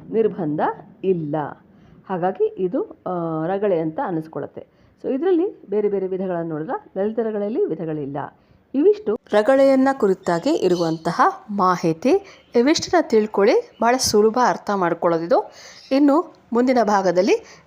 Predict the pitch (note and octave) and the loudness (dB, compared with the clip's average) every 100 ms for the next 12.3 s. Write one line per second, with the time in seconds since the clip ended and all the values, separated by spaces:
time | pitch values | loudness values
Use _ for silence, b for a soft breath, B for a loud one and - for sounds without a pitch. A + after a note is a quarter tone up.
0 | - A#3 A#3+ F#3+ F3 F#3 F3 E3+ E3 D#3+ | 4 6 8 6 2 0 -2 0 -2 0
1 | E3+ E3 D#3+ D#3+ D#3+ D#3+ D#3+ D#3 D3+ E3 | 0 0 -2 0 0 2 0 -2 -2 0
2 | A#3 - E3+ B B B _ B3+ E4 D4 | 0 0 -2 B B B _ 2 4 6
3 | A3+ B3+ F3+ F3+ F3 E3+ E3+ E3+ E3 E3+ | 4 4 0 2 2 0 2 0 0 -2
4 | D#3+ D3+ D3+ - F3+ D#3 F3 D4 G4+ B | -2 -2 -4 -4 0 0 2 0 0 B
5 | B _ F#3+ - A#3 B3+ B3+ B3+ D4+ G4+ | B _ -4 2 2 2 0 2 4 2
6 | - - G3+ F#3 F3 F3 B3+ - B B | 0 -2 2 2 2 2 2 0 B B
7 | B - G3 A#3+ C#4+ D4 D4+ C#4 F#3+ F#3 | B 0 4 4 4 2 2 2 2 4
8 | G3+ B3+ C#4+ F#3+ - F#3+ F3+ E3+ D#3 E3 | 2 2 0 -2 0 0 0 -2 -2 -2
9 | D#3 D#3 D#3+ D#3+ E3+ F#3+ G#3+ - G#3 G3+ | -2 -2 -4 0 0 0 -2 -2 -2 0
10 | G3+ G3+ G3 G3 F3 F#3+ B B B B | 2 0 0 2 4 2 B B B B
11 | - G3 A3+ C4 C4 G3 F#3+ F#3 F3+ F3 | -2 0 2 2 2 0 2 2 4 2
12 | E3+ E3+ F3 | 0 -2 -2